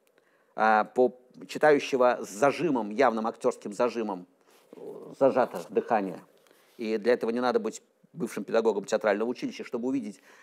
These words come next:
перекрыто дыхание, зажато дыхание. У него сок-, э, сведены, он иногда с трудом произносит слова. Мы увидели вот этого старика, в, да, и мы увидели этот зажим, и мы увидели нерв и напряжение.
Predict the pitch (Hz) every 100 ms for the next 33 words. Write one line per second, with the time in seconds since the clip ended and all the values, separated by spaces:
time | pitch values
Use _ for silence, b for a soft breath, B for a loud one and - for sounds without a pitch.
0 | b b b _ _ - 147 151 170 151
1 | 113 139 127 110 101 131 127 131 101 120
2 | - 104 101 - 120 127 143 117 - 117
3 | 131 131 135 131 - - 127 123 147 135
4 | 98 - 113 107 - 113 113 131 120 -
5 | _ _ _ - - 123 139 120 139 107
6 | 120 117 107 - 127 117 87 _ _ _
7 | _ _ _ _ _ - - b b b
8 | b 110 110 120 120 117 127 117 113 -
9 | 120 120 127 120 120 90 _ _ 85 85
10 | 90 87 87 120 - - 95 107 113 107
11 | 110 117 95 98 92 135 135 b b b
12 | 117 135 143 131 143 147 123 107 120 110
13 | - 113 - 82 78